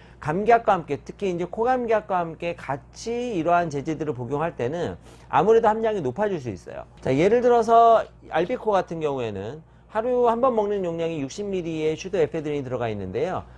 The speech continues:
어, 뭐 액티피도 마찬가지고요. 육십 밀리가 들어있기 때문에 이 육십 밀리짜리를 하루 세 번 드시면 백팔십 밀리가 되겠고 아까 말씀드린 오십사, 오십육 밀리그램 정도의 그 갈근탕을 더 복용한다 그러면 거의 이백사십 밀리에 근접하는 용량이 되기 때문에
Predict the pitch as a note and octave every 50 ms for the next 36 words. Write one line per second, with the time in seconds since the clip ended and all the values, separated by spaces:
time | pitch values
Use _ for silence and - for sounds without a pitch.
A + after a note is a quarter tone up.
0 | - - - - C3 C3+ C#3 C#3 C#3+ A#2+ B2 B2 - A3 G#3+ G#3+ G3 D3 A#2 A2
1 | - D3 C3 A#2 G2+ F#2+ F2 F2+ G2 A#2 - - - - - C3 D3 C#3+ - A#3+
2 | A#3+ A#3+ B3 A3+ A#3+ A3+ A3 F#3+ F#3+ F#3+ F#3 F3+ - F3 D#3 - E3 D#3+ D#3 D#3+
3 | F3 F#3+ G3+ G3+ F#3 D#3+ E3 D3+ C#3 C3 - - A3 G#3+ G#3+ G#3 F#3 F#3+ F#3 -
4 | F3 D#3+ D3 D#3 D3+ D#3 D#3+ F3 F3 F3+ F#3 G3+ F#3+ G3+ F#3+ E3 D3+ B2+ E3 D3
5 | - B2 - - F#3 G3 F#3+ G#3 G#3 F#3+ F3 E3 D3+ C#3 A#2 A2 G2 F#2 - -
6 | A#2+ E3+ G3 - - - - - - F#3 F#3+ - B3+ A3+ G3 F#3 F3 - G#3 G3+
7 | F#3 F#3 F3 F#3+ F#3+ F#3+ G3 G3 - - - - - - C3 D3 E3+ F3+ A3 A3
8 | - - - F3 F#3 G3 G#3+ G#3 - C#3+ D3+ E3+ E3 G#3 F#3 D3+ D3+ F3 G3+ A3+
9 | G#3+ G#3+ F#3+ F3 D#3+ D3+ D3 C3+ C3 B2 A#2+ A2 A#2 A2+ A2+ A2+ A#2+ A#2+ A#2+ A2+
10 | - - A#2 A2+ A2 A2 A2 G#2+ G#2 - A#2 B2 C#3+ E3+ E3 - D#3+ D3 C#3+ C3
11 | C#3+ B2+ - A#2+ A#2 A2+ B2+ B2+ C#3+ D3+ C#3 - A#2+ A2 G#2+ G#2 A#2+ D#3+ G3 A3
12 | B3 B3 - - - - - - - - - - C#3+ F3+ A3+ B3 A#3 F#3 D3+ D#3+
13 | D3+ - D#3+ D#3 D3+ D#3+ D3+ C#3 B2 B2+ A#2+ - A#2+ A#2+ C#3+ - - C3+ A2+ A2
14 | G#2 F#2 F#2 F#2+ G2+ G2+ G#2 F#2+ G#2+ F#2 F#2 - - F2+ F2+ F2+ G#2 C3+ F#3 F#3+
15 | C3+ G2+ -